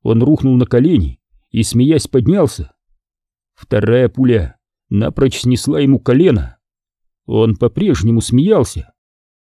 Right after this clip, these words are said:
Третья прошла сквозь горло,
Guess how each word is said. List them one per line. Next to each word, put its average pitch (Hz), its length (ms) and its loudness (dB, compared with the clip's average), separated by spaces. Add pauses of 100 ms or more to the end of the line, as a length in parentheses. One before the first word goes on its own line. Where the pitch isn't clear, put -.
(240)
Третья 107 640 0 (380)
прошла 120 420 0
сквозь 135 340 0
горло, 110 480 0